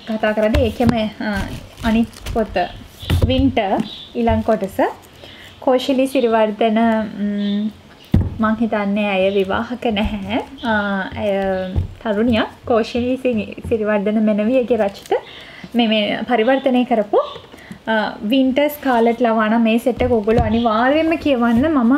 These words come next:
highly recommend කරනවා. මොකද මේ තියෙන්නේ ස්කාලට් සින්ඩර්. මේ තව එක පොතක් එන්න තියෙනවා. මම ඒකත් ඕඩර් කරලා තියෙන්නේ. බලමු එයිද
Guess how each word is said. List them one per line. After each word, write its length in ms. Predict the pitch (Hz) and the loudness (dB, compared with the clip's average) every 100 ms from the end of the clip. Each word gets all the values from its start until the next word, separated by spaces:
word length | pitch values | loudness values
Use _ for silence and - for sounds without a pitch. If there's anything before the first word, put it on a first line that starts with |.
| 285 | 0
highly 420 | 254 233 247 320 | -2 0 2 2
recommend 480 | 285 277 269 262 240 | 0 0 0 0 0
කරනවා. 280 | 247 220 294 | -2 0 0
මොකද 280 | 262 262 254 - - - - - | 0 0 -2 -2 -10 -20 -20 -8
මේ 200 | 349 370 | -6 -2
තියෙන්නේ 400 | 381 381 381 381 - - - - - - - - - - - - - - - - - - - - | -2 -2 -4 -8 -12 -18 -18 -18 -20 -20 -20 -20 -16 -16 -16 -18 -18 -18 -18 -18 -20 -20 -20 -20
ස්කාලට් 680 | - 294 233 220 247 415 - - - - - - - - - - | -8 -4 -2 2 2 0 -2 -14 -18 -20 -20 -20 -20 -20 -20 -12
සින්ඩර්. 540 | - 269 226 196 - - - - - - - - - - | -2 2 2 2 -2 -6 -18 -20 -20 -20 -20 -20 -20 -6
මේ 380 | 247 240 233 233 | 0 2 2 0
තව 220 | - 269 392 247 | -2 0 0 0
එක 100 | - | -2
පොතක් 400 | 403 403 415 330 | -2 0 0 -2
එන්න 220 | 311 285 | -2 0
තියෙනවා. 380 | 247 233 359 294 | -2 -2 -2 0
මම 80 | |
ඒකත් 280 | 247 269 294 | 0 0 0
ඕඩර් 240 | 254 220 269 | 2 2 0
කරලා 320 | 277 226 240 | 0 -2 -2
තියෙන්නේ. 300 | 262 254 269 | -2 -2 0
බලමු 280 | 240 214 220 | 0 0 -2
එයිද 220 | 208 208 | -2 -4